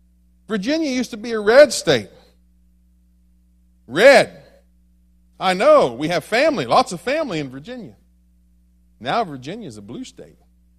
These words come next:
In fact, the Virginia legislature has just passed and changed the law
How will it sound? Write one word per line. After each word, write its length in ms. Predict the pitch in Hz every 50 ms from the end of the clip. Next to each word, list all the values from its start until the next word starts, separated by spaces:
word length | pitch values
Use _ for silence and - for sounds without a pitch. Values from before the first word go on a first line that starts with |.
| _ _ _ _ _ _ _ _ _ _ _ _ _ _ _ _ -
In 160 | 160 170 160
fact, 400 | - 202 196 190 185 175 _ _ _ _ _ _ -
the 120 | 151 160
Virginia 760 | 147 139 135 135 151 151 147 151 196 247 269 262 226 190 165
legislature 880 | 151 147 170 240 269 294 285 - - 185 147 117 104 - 131 147 220 - _ _ _ _ _ _
has 220 | - 160 151 139 135
just 340 | 143 185 196 180 - -
passed 500 | - 208 214 240 247 220 175 170 160 -
and 160 | 147 139 143 -
changed 360 | - 190 202 214 190 170 156
the 100 | 165 165
law 420 | 180 220 262 247 170 101 98 -